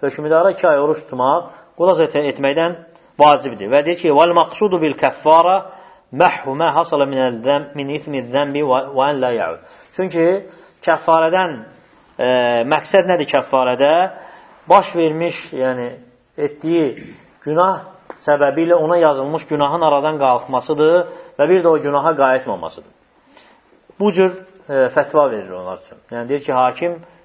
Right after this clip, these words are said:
iki ay davada tutmalı. Şeyx Hüseymin deyir ki, "Həzə istihsanun lakinnəhu leysə bihusn." Bu, yəni,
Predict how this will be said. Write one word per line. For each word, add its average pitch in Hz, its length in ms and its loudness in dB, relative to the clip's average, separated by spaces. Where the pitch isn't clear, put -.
iki - 140 0
ay 156 140 4
davada 135 380 2
tutmalı. 135 360 -2
Şeyx 156 220 -4
Hüseymin 160 340 -4
deyir 139 140 -2
ki, 135 240 -4
"Həzə 165 380 2
istihsanun 170 840 -4
lakinnəhu 147 640 -2
leysə 139 300 -6
bihusn." 101 420 -14
Bu, 139 140 -6
yəni, 139 360 -2